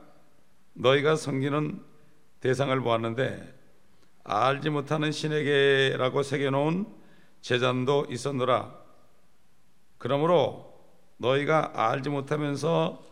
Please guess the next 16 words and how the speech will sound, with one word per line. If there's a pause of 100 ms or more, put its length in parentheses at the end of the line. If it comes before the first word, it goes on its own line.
(220)
섬기는 (280)
그
대상을 (440)
너희에게
알게
하리라. (760)
세상과
그
안에
있는
만물을
지으신
하나님은 (800)
하늘과
땅에
주시니,